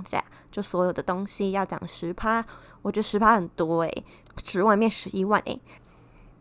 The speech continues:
他是说国外还没有宣布时间，那有据说传闻可能二月十三号会开始涨价。这个数字的确是很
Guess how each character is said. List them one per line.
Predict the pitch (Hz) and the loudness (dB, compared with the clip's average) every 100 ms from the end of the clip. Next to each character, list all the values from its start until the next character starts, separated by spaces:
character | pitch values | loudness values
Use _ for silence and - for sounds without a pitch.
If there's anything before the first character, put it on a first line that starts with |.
| - | -10
他 | - | -6
是 | 269 294 | -4 -4
说 | 262 233 226 214 214 | -6 0 2 2 2
国 | 220 208 196 | 0 0 2
外 | 233 254 | 2 0
还 | 208 185 | 0 -4
没 | 190 | -2
有 | 190 | -4
宣 | - 180 | -6 -8
布 | 180 - 202 | -8 -8 -8
时 | - - - | -10 -14 -16
间， | - - 101 | -10 -10 -4
那 | 226 | -4
有 | 196 | -4
据 | - 233 | -8 -10
说 | 214 220 | -6 -6
传 | 208 - - | -8 -8 -10
闻 | 101 | -10
可 | 214 190 | -10 -10
能 | 190 - | -10 -6
二 | 214 | -4
月 | 196 | -4
十 | 190 - | -6 -12
三 | - 190 | -12 -10
号 | 185 | -10
会 | 190 | -10
开 | - - | -12 -14
始 | - - | -16 -14
涨 | - - - | -14 -14 -16
价。 | - - - - - - - - | -10 -10 -10 -20 -20 -20 -16 2
这 | 508 | 4
个 | 427 | 4
数 | - 320 | 4 2
字 | 240 269 | 2 -2
的 | 202 208 | -2 -4
确 | - 277 | 0 0
是 | 233 240 | 0 -4
很 | 226 190 | -6 -8